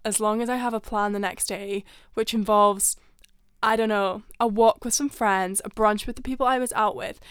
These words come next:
something that would just put that anxiety to bed." I also started on a few occasions finding myself having these near panic attacks, and it was always after I'd been drinking. So I have this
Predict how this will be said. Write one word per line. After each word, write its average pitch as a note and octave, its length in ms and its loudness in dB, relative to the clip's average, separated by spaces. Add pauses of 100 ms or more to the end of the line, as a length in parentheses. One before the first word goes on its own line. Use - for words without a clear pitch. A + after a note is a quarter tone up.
(160)
something A3+ 420 -2
that B3 140 0
would A3 120 0
just G#3+ 280 -2
put - 240 -6
that G#3 260 -2
anxiety G3 640 -4
to G3 160 -10
bed." F3+ 480 -6 (520)
I A#3+ 80 0
also C4+ 360 -2
started C4+ 520 -2
on G#3+ 120 -2
a G3+ 40 -6
few G#3 220 -4
occasions G3 640 -6
finding G#3+ 340 -2
myself G#3 580 0
having G#3 320 -4
these G3+ 180 -2
near G3+ 180 -2
panic G3+ 400 -10
attacks, B3 600 -10 (400)
and A3 80 -2
it G#3+ 80 -2
was G#3 160 -2
always A3+ 720 2
after G3+ 680 -4 (340)
I'd G3+ 140 -8
been G3 220 -4
drinking. G3 340 -6
So - 140 -2
I A#3 80 -2
have B3+ 200 -2
this E4 220 -2